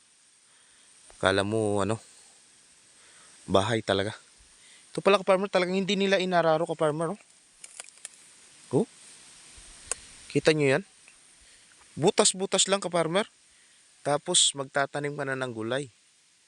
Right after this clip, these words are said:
Okay na, sa akin talaga, pinapaararo ko pa, kinukross ko pa. Nilalagyan pa ng plastic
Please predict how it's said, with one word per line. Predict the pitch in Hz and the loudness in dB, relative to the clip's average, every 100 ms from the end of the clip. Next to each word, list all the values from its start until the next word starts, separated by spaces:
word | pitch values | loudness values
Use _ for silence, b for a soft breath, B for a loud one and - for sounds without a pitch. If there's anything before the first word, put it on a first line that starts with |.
| _ _ _ _ _ - | _ _ _ _ _ -8
Okay | 123 113 127 | -6 -2 0
na, | 165 | 2
sa | 147 127 | 2 2
akin | 123 160 | -2 -4
talaga, | 139 139 | -2 -2
pinapaararo | 170 135 127 - 127 131 127 123 | -2 -4 -2 0 0 0 -2 -6
ko | |
pa, | - 175 - - | -6 -8 -8 -8
kinukross | 135 - 143 139 | -8 -4 0 0
ko | - 143 | 0 -4
pa. | - 170 _ B B B B _ 127 | -10 -10 _ B B B B _ -2
Nilalagyan | 127 127 131 135 | 0 2 0 -2
pa | 131 | -4
ng | 131 | -4
plastic | 135 - - | -2 -2 -4